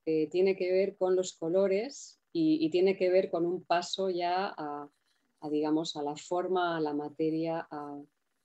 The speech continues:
a posarse, ¿no? A que ese plero-, pleroma vaya tomando, ah,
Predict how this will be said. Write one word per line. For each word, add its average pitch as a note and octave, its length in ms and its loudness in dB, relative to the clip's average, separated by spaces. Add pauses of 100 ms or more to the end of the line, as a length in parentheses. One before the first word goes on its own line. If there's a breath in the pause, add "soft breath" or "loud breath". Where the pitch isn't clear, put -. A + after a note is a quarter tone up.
(840)
a E3 160 -4
posarse, E3 680 2
¿no? D#3 120 -2
A F3 60 -4
que F3 60 -6
ese D#3+ 160 -4
plero-, E3 340 -2
pleroma E3+ 480 4
vaya D#3+ 400 2
tomando, D#3 880 0
ah, C#3+ 280 -8